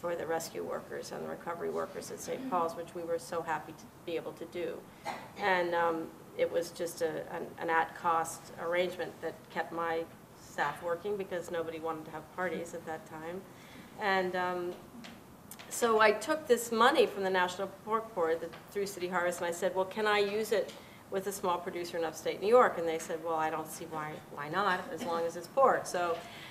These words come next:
um, I called up Jen Small,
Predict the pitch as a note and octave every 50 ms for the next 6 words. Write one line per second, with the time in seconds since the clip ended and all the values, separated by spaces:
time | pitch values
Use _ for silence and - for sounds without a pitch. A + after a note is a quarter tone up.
0 | - - - - - - G#3 G3 F#3+ F#3 F3 - - F#3 F#3 F#3+ F#3+ - - G3
1 | F#3 F3+ F3+ F3 F3+ E3+ E3 E3 - - - F3 E3 D#3+ E3 - - - F#3 F#3
2 | F3+ F3+ F3+ F3 F3 F3 - -